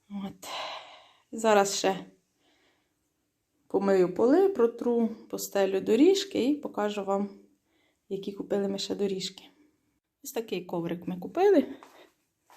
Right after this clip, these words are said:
Це Турція. Ось такі от тона.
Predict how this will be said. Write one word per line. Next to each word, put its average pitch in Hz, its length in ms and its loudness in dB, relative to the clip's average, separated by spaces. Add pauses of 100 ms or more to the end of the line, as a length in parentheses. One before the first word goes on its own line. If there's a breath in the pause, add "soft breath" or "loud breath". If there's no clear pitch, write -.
(180)
Це - 160 -6
Турція. 359 680 2 (1300)
Ось - 140 -18
такі - 320 -20
от 208 260 -16
тона. 202 480 -4